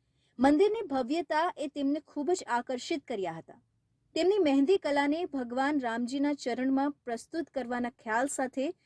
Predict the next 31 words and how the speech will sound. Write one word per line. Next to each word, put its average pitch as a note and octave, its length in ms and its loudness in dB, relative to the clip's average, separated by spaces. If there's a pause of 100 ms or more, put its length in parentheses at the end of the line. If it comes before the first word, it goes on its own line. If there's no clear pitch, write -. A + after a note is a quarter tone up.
(240)
રામાયણના F4 640 2
વિવિધ C#4+ 400 -2
પ્રસંગોને C4+ 720 0
મહેંદી B3+ 460 2
સ્વરૂપે C4+ 540 -2
રજૂ A#3+ 320 -4
કરવાનો A#3+ 460 -2
વિચાર A#3 440 -2
પ્રદીપ્ત A#3 500 -6
થયો F3+ 360 -6
હતો. - 160 -14 (380)
નિમિષાબેને F#4+ 600 4
મનોમન E4 460 4
તેમની D#4+ 320 0
માટે D4 280 2
વિશેષ C#4+ 540 -4
લાગણી B3 440 0
અને B3+ 180 2
સન્માન B3 580 0
ધરાવતા A#3+ 480 -4
વારલી A#3+ 500 0
આર્ટમાં A#3+ 440 -2
રામાયણના B3 500 0
પ્રસંગોને A#3+ 680 -4
મહેંદી A#3 380 -2
સ્વરૂપે A#3+ 480 0
આવરી G#3 300 -2
લેવાનું A3 400 -2
નક્કી G3 300 -6
કર્યું E3+ 340 -6
હતું. - 200 -14